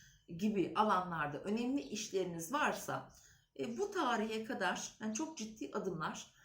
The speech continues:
atarken çok daha dikkatli olmanızı, hatta önemli sözleşmeler imzalamak gibi, işte yeni bir başvuru yapmak gibi bir niyetiniz varsa, doğum haritanız uygunsa eğer, e, evet yapın ama değilse lütfen yirmi üçünden sonrayı,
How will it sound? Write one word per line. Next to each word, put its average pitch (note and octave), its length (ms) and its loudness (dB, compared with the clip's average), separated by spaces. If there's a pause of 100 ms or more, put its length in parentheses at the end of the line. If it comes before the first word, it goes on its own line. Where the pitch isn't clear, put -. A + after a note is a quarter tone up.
(180)
atarken A3+ 500 -2
çok - 240 -8
daha G#3 200 -2
dikkatli G3 480 -6
olmanızı, D#3 800 -4 (240)
hatta - 340 2
önemli A#3 360 0
sözleşmeler F#3+ 1040 0 (400)
imzalamak E3+ 880 0 (140)
gibi, E3 220 0
işte - 320 -4
yeni F3+ 280 0
bir F3+ 160 0
başvuru E3+ 400 2
yapmak F3 440 2
gibi E3 160 -4
bir E3+ 80 -2
niyetiniz E3+ 520 -2
varsa, D3+ 460 -2 (260)
doğum C4+ 220 6
haritanız F3+ 540 -2
uygunsa G3 540 -2
eğer, G#3 380 2 (360)
e, F#3+ 100 -2
evet G3+ 460 2
yapın A#3+ 220 -2
ama G3 220 0
değilse C4+ 340 0
lütfen G3+ 360 0
yirmi G3 260 0
üçünden G3+ 360 0
sonrayı, F#3+ 500 -4